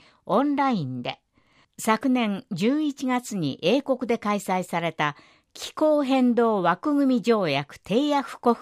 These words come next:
会議、コップ二十六を受け、様々な観点から議論が進む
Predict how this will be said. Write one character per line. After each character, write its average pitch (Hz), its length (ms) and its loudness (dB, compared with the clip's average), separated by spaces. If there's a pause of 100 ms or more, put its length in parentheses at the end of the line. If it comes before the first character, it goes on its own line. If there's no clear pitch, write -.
会 170 260 2
議、 127 220 -6 (540)
コ 311 140 2
ッ - 20 2
プ 214 220 -4
二 247 200 2
十 151 280 -4
六 - 500 -6
を 190 200 2
受 151 340 -2
け、 - 80 -20 (360)
様 247 300 2
々 285 220 2
な 214 120 0
観 220 260 -2
点 151 220 -4
か 139 160 -6
ら 131 200 -2 (100)
議 185 180 -2
論 269 260 2
が 135 120 -2
進 151 380 -8
む 139 180 -6